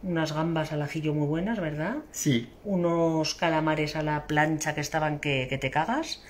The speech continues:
Speaker 2: Muy bien, muy bien.
Speaker 1: Y
Speaker 2: Qué claro, claro.
Speaker 1: una tabla de quesos de oveja puro, de oveja, que nos encanta el, el queso, porque los franceses comen mucho queso también, ¿verdad, mi amor? ¿Eh?
Speaker 2: Mucho, mucho.
Speaker 1: Es mucho, mucho. Y las españolas también, ¿vale?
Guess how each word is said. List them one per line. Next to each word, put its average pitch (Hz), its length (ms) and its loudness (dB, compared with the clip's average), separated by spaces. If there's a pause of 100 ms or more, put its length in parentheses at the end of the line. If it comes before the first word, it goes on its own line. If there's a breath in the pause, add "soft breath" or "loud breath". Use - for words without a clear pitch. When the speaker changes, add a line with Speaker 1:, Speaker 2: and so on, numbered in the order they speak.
(260 loud breath)
Speaker 2:
Muy 139 100 2
bien, 175 240 4
muy 151 100 2
bien. 147 400 4
Speaker 1:
Y 208 120 4
Speaker 2:
Qué 302 120 6
claro, 135 320 6
claro. 127 220 0
Speaker 1:
una 175 200 4
tabla 160 240 4
de 151 140 0
quesos 160 500 0
de 151 80 0
oveja 151 560 0
puro, 170 540 4
de 151 60 0
oveja, 165 540 2 (380 loud breath)
que - 80 -10
nos 156 160 -2
encanta 160 380 2
el, 151 240 2
el 147 160 -4
queso, 147 640 -2 (120)
porque - 220 -10
los 143 120 -4
franceses 151 360 -4
comen 214 240 2
mucho 156 280 -2
queso 147 180 -6
también, 170 300 -2
¿verdad, 160 240 -2
mi 175 80 -4
amor? 208 260 -4 (500 loud breath)
¿Eh? 117 220 0 (300)
Speaker 2:
Mucho, 135 440 6
mucho. 123 300 -2
Speaker 1:
Es - 180 -10
mucho, 165 300 -2
mucho. 160 440 -2 (300 loud breath)
Y 185 100 0
las 156 200 6
españolas 160 640 4
también, 151 400 4 (200)
¿vale? 180 460 6